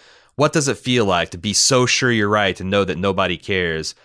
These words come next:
It's been the plight of many black people in America, with the most recent protests illuminating how this mentality in reality is still permissive.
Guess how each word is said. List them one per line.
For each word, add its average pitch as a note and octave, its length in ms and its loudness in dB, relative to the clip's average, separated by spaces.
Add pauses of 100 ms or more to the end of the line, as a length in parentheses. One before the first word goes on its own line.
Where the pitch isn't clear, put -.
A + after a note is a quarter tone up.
(340)
It's - 100 -20
been E3+ 120 0
the D#3+ 60 2
plight D3 280 2
of B2 60 0
many C3 180 0
black A#2+ 240 0
people A2+ 240 -4
in G2+ 40 -2
America, F#2+ 640 0
with G2 140 -8
the G2+ 80 -6
most G2+ 240 -2
recent A2 280 -6
protests G#2 520 -2
illuminating G2 560 -2
how G2 160 -2
this G2 160 -6
mentality F#2+ 460 -4
in F2+ 100 -8
reality F#2+ 400 -2
is - 100 -6
still G#2 320 -2
permissive. C#3 720 -2